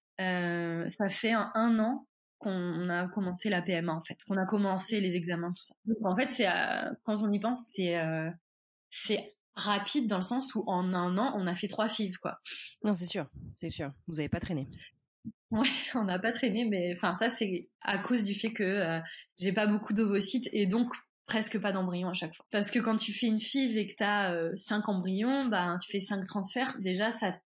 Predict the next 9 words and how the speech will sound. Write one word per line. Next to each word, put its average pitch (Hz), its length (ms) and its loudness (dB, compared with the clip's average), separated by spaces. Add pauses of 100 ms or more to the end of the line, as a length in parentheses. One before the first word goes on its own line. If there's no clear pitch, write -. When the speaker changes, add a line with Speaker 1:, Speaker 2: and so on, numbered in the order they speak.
(200)
Speaker 1:
ça 180 200 -4
t'écoule 196 640 0
presque - 280 -4
une 190 120 0
année, 214 280 0
quoi, 180 160 -4
on 165 60 -4
va 165 140 0
dire. - 340 -6